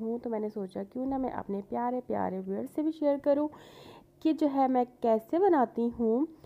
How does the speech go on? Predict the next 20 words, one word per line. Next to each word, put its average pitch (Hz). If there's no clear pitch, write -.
तो -
उसके 349
लिए 330
जो 311
है 302
हमने 294
यहाँ 277
पे 277
लिए 277
हाफ़ 254
केजी 233
चिकन, 220
हाफ़ 240
केजी 214
ही 202
जो 202
है 208
वो 196
चने 233
की 277